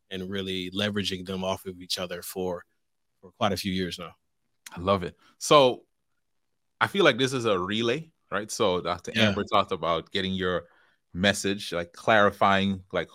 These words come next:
Speaker 2: who, what it is they struggle with, and what you provide.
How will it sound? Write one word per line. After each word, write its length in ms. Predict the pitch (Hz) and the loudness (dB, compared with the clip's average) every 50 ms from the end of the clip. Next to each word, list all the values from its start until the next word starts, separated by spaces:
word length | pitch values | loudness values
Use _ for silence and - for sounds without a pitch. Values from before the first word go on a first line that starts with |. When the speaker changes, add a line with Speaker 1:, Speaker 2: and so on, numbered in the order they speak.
| - - | -10 -4
Speaker 2:
who, 360 | 131 127 123 123 127 135 143 - _ _ _ _ _ _ _ _ _ _ _ - | -2 0 0 2 0 0 -2 -6 _ _ _ _ _ _ _ _ _ _ _ -12
what 260 | 85 85 95 101 107 | -4 2 4 4 4
it 100 | 110 104 | 4 4
is 220 | 104 107 104 101 | 2 2 0 0
they 120 | - 104 95 | -2 -4 -6
struggle 500 | - - - 113 101 92 90 95 90 87 | -6 -2 0 0 0 2 0 -2 0 0
with, 280 | 87 87 87 82 - - - _ _ _ _ _ | 0 0 0 -2 -4 -10 -20 _ _ _ _ _
and 200 | - 90 87 85 | -12 -10 -8 -6
what 200 | 85 92 90 - | -6 -6 -6 -6
you 80 | 107 101 | -8 -8
provide. 420 | - 98 90 87 80 69 60 - | -8 -8 -6 -6 -6 -6 -8 -10